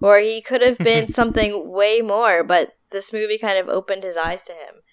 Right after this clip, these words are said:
Speaker 1: Um, the only part I didn't like, or I thought the movie kinda trailed off, and I don't know if you guys think this too, but after Rayon died, I just feel like the momentum just wasn't there. I don't know what it was about it, maybe because I watched it two different times, but I just thought it,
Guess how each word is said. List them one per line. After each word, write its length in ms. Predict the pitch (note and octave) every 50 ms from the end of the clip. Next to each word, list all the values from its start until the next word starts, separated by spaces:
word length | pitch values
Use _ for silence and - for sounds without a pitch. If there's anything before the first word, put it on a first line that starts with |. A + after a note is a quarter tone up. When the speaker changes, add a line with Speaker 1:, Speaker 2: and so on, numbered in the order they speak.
| _ _ _ _ _ _ _ _ _ -
Speaker 1:
Um, 320 | - G3+ G3 F#3+ F3+ E3+ E3+ E3+
the 80 | G3 G#3+
only 160 | B3 D#4+ A#4+
part 160 | A#4 G4+ G4 F4
I 100 | C4+ C4
didn't 380 | B3+ - G3+ G3 G#3 G#3+ - -
like, 360 | A#3 A#3+ A3+ A3+ A3+ - - -
or 340 | - F#3+ G3+ G3 F#3 F3+ E3+ -
I 140 | - A3
thought 220 | A#3+ C4 C4 C4 C4
the 60 | B3+
movie 240 | A3+ A3 A3 G#3 A3
kinda 280 | - A3+ A3+ G#3+ F#3+
trailed 320 | F#3+ - - G#3 F#3 F3+ F3
off, 300 | E3+ E3 E3 F#3 F#3+ -
and 140 | F#3 F3 E3+
I 60 | F3 F#3+
don't 120 | G#3+ G#3+
know 100 | G3 F3+
if 100 | F3+ -
you 100 | F3 D#3+
guys 220 | - - - E3+
think 180 | - - E3 -
this 180 | - D#3+ - -
too, 300 | - E3+ E3 E3 F3 - - - - - - - _ _
but 200 | - G#3+ G#3 G3+
after 400 | - - A3+ A#3+ B3 - D#4 D4+
Rayon 380 | C#4 C4+ G#3+ G#3 G#3+ A3 A3 G#3
died, 500 | G3+ F#3 E3+ E3+ F3+ F#3 G3+ A3 A3 - - _ -
I 100 | G3+ G#3+
just 240 | G#3+ B3+ C4 - -
feel 80 | C#4
like 120 | C4+ C4+ -
the 100 | C#4 B3+
momentum 580 | A3+ G#3 G3 G3+ F#3 F3 G3 G3+ A3+ A3 A3
just 420 | G#3 G3 F3 F3+ F3 - - - - _ _ _ _ _ -
wasn't 540 | F#3+ F#3+ F#3 F#3 F3+ - F#3 E3+ - -
there. 480 | E3+ E3+ E3 D#3 D3+ - A#2 D#3+ D#3 -
I 100 | - G3
don't 160 | A3+ C4+ C#4 C4
know 160 | A#3+ A3 A3
what 220 | G#3+ G3+ G#3 G#3
it 80 | G#3+ D3+
was 220 | F#3+ G#3+ G#3+ -
about 260 | A3+ A3 A3+ A3 A3+
it, 100 | A#3 A#3+
maybe 260 | A#3 A3 G#3+ G#3 G#3+ G#3+
because 200 | - G#3+ - G#3
I 60 | G3
watched 400 | G3 F#3 E3 F3 F#3 - - -
it 140 | F3+ F3+ -
two 120 | - G3
different 320 | F3 F3+ F3+ - E3 E3
times, 420 | - E3 D3+ D#3+ E3 E3 F3+ - -
but 120 | - D#3+
I 80 | D#3+ F3
just 160 | F3+ F3+ -
thought 300 | - G3+ F#3+ F#3 F3+ - - _ _ -
it, 200 | - G3 - _